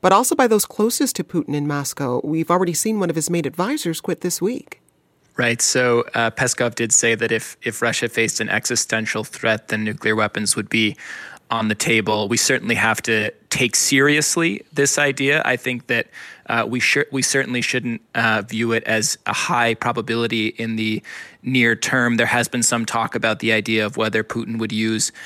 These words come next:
Speaker 2: tactical nuclear weapons, smaller yield nuclear weapons on the battlefield. I, I hope, uh, and believe that the Russian side understands that that would be,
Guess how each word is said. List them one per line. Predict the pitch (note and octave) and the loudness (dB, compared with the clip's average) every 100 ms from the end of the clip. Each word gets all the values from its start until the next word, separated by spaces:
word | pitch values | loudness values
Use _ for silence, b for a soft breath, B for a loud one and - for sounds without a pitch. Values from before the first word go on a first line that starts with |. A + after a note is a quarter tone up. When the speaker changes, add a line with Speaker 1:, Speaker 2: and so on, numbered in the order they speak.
| B - | B -2
Speaker 2:
tactical | - A#2+ - A#2+ A2+ A2 | 0 0 0 -2 -2 -2
nuclear | G#2+ G#2 G#2+ G#2 | -2 -2 -2 0
weapons, | G#2 G#2 G#2+ G#2 | 0 0 -2 -2
smaller | - B2 A2+ A2 G#2+ - | 0 0 2 2 0 -2
yield | A#2 A2+ A2 | -2 0 0
nuclear | A2+ A2 A2+ G#2 | -2 -4 -2 2
weapons | A2 A2+ A2+ - | 2 0 -2 0
on | A#2 A2 | 0 0
the | |
battlefield. | A2 A2 A2 A2 - A#2 A2 G#2+ | 0 2 2 -2 0 0 0 0
I, | A2+ A#2 - | 0 0 0
I | A2+ | 0
hope, | G#2+ - C#3+ B2+ - - | 0 -2 -2 -2 -6 -2
uh, | A#2+ A2+ A2 | 0 2 0
and | A#2 A#2 | 0 0
believe | A2 A#2 A#2 G#2 | 0 0 -2 -2
that | G#2+ | -4
the | - | -2
Russian | A2 A2 A2 A2+ | 0 0 0 -2
side | - G#2+ G#2+ | 0 0 0
understands | A#2+ A#2 A2 - A2 A2 A2 | -2 -2 -2 0 0 0 -2
that | - - | -4 0
that | G#2+ - | 0 2
would | A2 | -4
be, | G#2+ A2+ G#2+ | -2 -2 -4